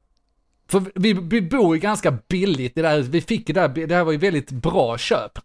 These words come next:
det här huset. Idag är det värt, eh, mer pengar såklart som många andra villor, men vi fick det till ett väldigt förmånligt pris.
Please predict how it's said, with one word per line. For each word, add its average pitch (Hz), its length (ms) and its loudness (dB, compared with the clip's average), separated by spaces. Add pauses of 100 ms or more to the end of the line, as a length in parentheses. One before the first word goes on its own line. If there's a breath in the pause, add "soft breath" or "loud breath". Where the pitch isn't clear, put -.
(160)
det 139 60 0
här 117 100 0
huset. 110 360 -4
Idag 180 300 2
är 185 40 0
det 180 60 -4
värt, 180 240 0
eh, 160 180 -2
mer 147 200 -2
pengar 120 260 -2
såklart - 320 -2
som 127 100 -4
många 127 220 -2
andra 113 160 0
villor, 117 320 -2
men 135 140 -2
vi 143 60 0
fick - 360 -4
det 117 140 -2
till 139 180 -2
ett 131 140 -4
väldigt 139 240 -2
förmånligt 123 500 -2
pris. - 400 -4